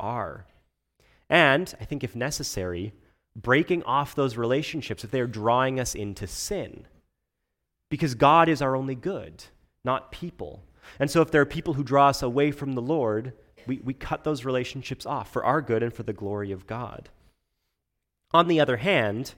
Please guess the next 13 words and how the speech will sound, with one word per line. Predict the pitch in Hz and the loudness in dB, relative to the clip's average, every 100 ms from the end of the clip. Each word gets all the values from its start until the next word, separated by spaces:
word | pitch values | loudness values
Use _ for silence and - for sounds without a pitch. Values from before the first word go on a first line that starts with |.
| _ _ _ _ _ | _ _ _ _ _
we | 143 208 | 0 4
ought | 135 123 | 4 4
to | - | 0
delight | 151 135 113 123 135 101 - - - _ _ - | -2 0 2 4 4 2 -8 -16 -16 _ _ -10
in | 110 | -6
the | 101 | -6
saints. | - 110 98 - - - - _ _ _ _ _ _ _ _ _ _ _ _ | -8 -10 -10 -12 -12 -10 -12 _ _ _ _ _ _ _ _ _ _ _ _
Are | 123 147 | 2 2
your | 240 | 2
dearest | 247 131 143 175 165 - | -2 -2 0 0 -2 -8
friends | - 120 123 131 123 - - - - | -2 0 0 -2 -6 -10 -14 -14 -4
other | 117 | -2
Christians? | 127 - 107 - 156 170 160 - | -4 -6 -12 -8 -8 -8 -10 -12